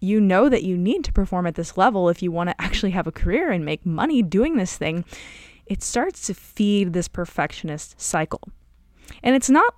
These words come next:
you know, for nothing. Like, there are real expectations. If you're gonna take an orchestral audition, for example, you do need to be able to execute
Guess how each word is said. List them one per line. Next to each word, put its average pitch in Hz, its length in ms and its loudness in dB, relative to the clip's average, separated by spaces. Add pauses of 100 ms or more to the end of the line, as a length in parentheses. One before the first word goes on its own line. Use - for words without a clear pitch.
(320)
you 277 100 6
know, 247 120 10
for 269 160 6
nothing. 196 420 6
Like, 180 260 0
there 196 140 4
are 190 200 6
real 202 300 6
expectations. 180 800 -2
If - 180 -8
you're 170 80 0
gonna 170 320 -2
take 180 220 -2
an 180 40 0
orchestral 170 500 0
audition, 254 360 4
for 196 140 2
example, 165 500 -2
you 214 160 2
do 208 260 4
need 220 200 2
to - 80 -2
be 170 100 2
able 170 200 4
to - 220 -4
execute - 560 0